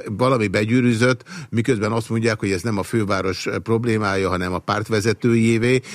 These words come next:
de a pártvezetők létrehoztak egy olyan konfliktust, aminek, ha tetszik, a fővárosi közgyűlés itta meg a levét. Itt előjöhet egy olyan szerep, amit egyébként neked ezáltal kínál fel az élet.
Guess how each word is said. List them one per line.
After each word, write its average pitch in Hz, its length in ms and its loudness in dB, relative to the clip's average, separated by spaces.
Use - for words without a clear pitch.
de 110 100 -2
a 98 40 -2
pártvezetők 110 680 -2
létrehoztak 110 560 -2
egy 98 140 -2
olyan 92 180 0
konfliktust, 110 600 -2
aminek, 107 280 -2
ha 90 80 -4
tetszik, 107 340 -2
a 92 80 -4
fővárosi 101 500 -2
közgyűlés 98 480 -2
itta 98 240 -2
meg 98 180 -2
a 101 60 0
levét. 95 440 -2
Itt 151 260 2
előjöhet 107 520 0
egy 95 160 -4
olyan 95 220 -2
szerep, 120 440 0
amit 101 260 -2
egyébként 110 520 0
neked 104 320 0
ezáltal 92 500 -4
kínál 90 300 -4
fel 98 160 -4
az 92 160 -2
élet. - 340 -10